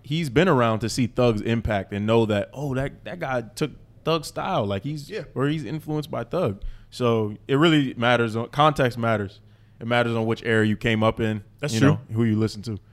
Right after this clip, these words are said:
Speaker 3: Facts.
Speaker 1: That's why I would call Thug a
Speaker 3: Generation.
Speaker 1: Yeah,
Speaker 3: Yeah.
Speaker 1: it's about your
Speaker 3: Interesting.
Speaker 1: generation. Facts. But I mean,
Speaker 3: I still
Speaker 1: hey,
Speaker 3: wanna know who you
Speaker 1: hey,
Speaker 3: think
Speaker 1: bro.
Speaker 3: is a
Speaker 2: I wanna
Speaker 3: legend. Like, I
Speaker 2: I
Speaker 3: still,
Speaker 2: just
Speaker 3: I
Speaker 2: said,
Speaker 1: Yeah,
Speaker 2: I
Speaker 1: he said
Speaker 2: said,
Speaker 1: Dra-, you
Speaker 2: I
Speaker 1: know,
Speaker 2: said
Speaker 1: Drake.
Speaker 3: Nigga, that's the
Speaker 2: Kanye,
Speaker 3: most
Speaker 1: But they,
Speaker 3: basic.
Speaker 1: no, but they are.
Speaker 2: Ken-,
Speaker 1: There's
Speaker 2: Ken-,
Speaker 1: no,
Speaker 3: No,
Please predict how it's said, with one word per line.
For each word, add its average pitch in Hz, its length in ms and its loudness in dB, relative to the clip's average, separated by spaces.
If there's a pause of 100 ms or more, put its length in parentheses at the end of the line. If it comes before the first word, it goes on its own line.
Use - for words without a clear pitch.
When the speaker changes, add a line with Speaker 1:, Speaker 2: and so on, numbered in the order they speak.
(680)
Speaker 3:
Facts. - 400 -10 (600)
Speaker 1:
That's 127 180 2
why 110 160 4
I - 40 6
would 104 120 0
call 135 100 4
Thug 123 100 4
a 123 40 4
Speaker 3:
Generation. 107 360 -2
Speaker 1:
Yeah, 120 180 4
Speaker 3:
Yeah. 98 100 2 (160)
Speaker 1:
it's 101 80 -8
about 117 240 6
your 101 40 4
Speaker 3:
Interesting. 95 60 0 (140)
Speaker 1:
generation. 90 440 -4
Facts. 92 460 -6 (1300)
But 135 240 0
I - 80 -2
mean, 185 80 4
Speaker 3:
I - 40 4
still 170 140 10
Speaker 1:
hey, 190 60 12
Speaker 3:
wanna 170 160 8
know 160 120 6
who 160 60 10
you 156 40 12
Speaker 1:
hey, 151 40 12
Speaker 3:
think - 140 6
Speaker 1:
bro. 143 140 10
Speaker 3:
is - 0 -
a 160 40 12
Speaker 2:
I 165 80 12
wanna 139 60 12
Speaker 3:
legend. 127 200 8
Like, 113 320 4 (1160)
I - 20 -6
Speaker 2:
I - 20 -4
Speaker 3:
still, 151 180 2
Speaker 2:
just 123 120 2
Speaker 3:
I 269 120 10
Speaker 2:
said, 370 80 4
Speaker 1:
Yeah, 143 80 10
Speaker 2:
I 143 40 10
Speaker 1:
he 185 60 8
said 190 180 6
Speaker 2:
said, 127 60 0
Speaker 1:
Dra-, 110 160 2
you 165 100 -2
Speaker 2:
I - 40 4
Speaker 1:
know, 139 140 6
Speaker 2:
said 113 80 8
Speaker 1:
Drake. 113 240 10
Speaker 3:
Nigga, - 80 0
that's 143 180 4
the 165 100 2
Speaker 2:
Kanye, 165 720 10
Speaker 3:
most 190 120 -10
Speaker 1:
But 156 140 4
they, 151 120 10
Speaker 3:
basic. 147 280 2
Speaker 1:
no, 143 180 4
but 117 160 -2
they 131 140 2
are. 131 120 6
Speaker 2:
Ken-, 175 300 8
Speaker 1:
There's 127 200 8
Speaker 2:
Ken-, - 140 12
Speaker 1:
no, 135 120 12
Speaker 3:
No, - 20 12